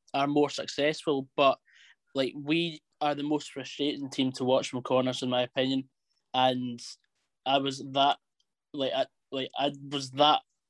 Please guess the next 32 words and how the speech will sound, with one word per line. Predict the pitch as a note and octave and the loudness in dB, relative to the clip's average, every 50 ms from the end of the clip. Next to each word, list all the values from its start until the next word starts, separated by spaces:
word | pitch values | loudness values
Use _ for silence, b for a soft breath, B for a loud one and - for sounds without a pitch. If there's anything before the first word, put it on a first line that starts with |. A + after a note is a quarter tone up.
| _ _ _ - | _ _ _ -8
surprised | - E3 C#3+ - - C#3+ C3+ C3+ C#3 C#3+ C#3 - - | -6 -6 -4 -2 2 4 4 6 4 2 0 0 -2
that | D3 B2+ C#3 | -2 0 0
we | C#3 | -2
had | C3+ C3 | -2 -2
scored | - - - C#3 C3+ C3+ C3 | -4 -6 -6 -4 -4 -4 -4
from | - C#3+ C3+ | -6 -8 -8
a | C3 | -8
short | B2+ - C#3+ C3 - - | -6 -4 -4 -4 -4 -4
corner. | - - B2+ B2+ C3 C3+ C3+ C3+ B B B B B B B B B - | -4 -4 -2 -2 0 0 -2 -2 B B B B B B B B B -2
I, | - C#3 C#3+ - G#2 | 0 0 0 0 -2
I | C#3+ | -4
just | D3 D3 C#3 - - - | -2 -2 -4 -4 -6 -4
didn't, | - C#3+ C#3 C3 - _ _ _ _ _ - | -2 -2 -2 -4 -10 _ _ _ _ _ -4
I | C3+ C#3 | -4 0
didn't | D3 E3+ D#3 C3+ C#3 | 0 0 0 0 0
know | C3+ B2 | -2 -2
how | C3+ D3 | -2 -4
to | C3+ - | -6 -6
celebrate. | - - C#3+ C#3 D3+ D3 C#3+ B2 - _ _ - | -4 0 0 0 2 2 0 -4 -4 _ _ -2
Um, | C#3+ C#3+ C#3 C#3+ C#3 C#3+ C#3 C3+ C3 _ _ _ _ _ - b b b b b b b b - | 0 2 2 0 -2 -4 -6 -10 -12 _ _ _ _ _ -20 b b b b b b b b -6
and | C#3 | -2
then | D3 D3+ D#3 | -2 0 0
we | D3+ C#3+ | -2 0
got | D#3+ D#3+ C#3+ | 0 -2 -2
a | D3 | -2
second | - G3 F3+ - F3 D#3+ | -2 -2 -2 -2 -4 -6
goal | D3+ D#3 D#3 D3+ D3 - - | -4 -2 -2 -2 -4 -4 -4
through, | D#3 D3+ D3 D3 C#3+ | -2 0 0 0 0
uh, | C#3 C3+ C3+ C3 | 0 -2 -4 -4
Liam | C3 D3+ E3 D#3 D3+ C#3 | -4 -4 -4 -6 -4 -6
Grimshaw's, | C#3 C#3 C#3 - - C3+ C3+ C3 C3 - _ b b b b b b b _ - | -8 -8 -8 -6 -4 -2 -2 -2 -4 -10 _ b b b b b b b _ -4
who's | D3+ D3+ D3 C#3+ C#3 - | 0 2 2 2 0 -2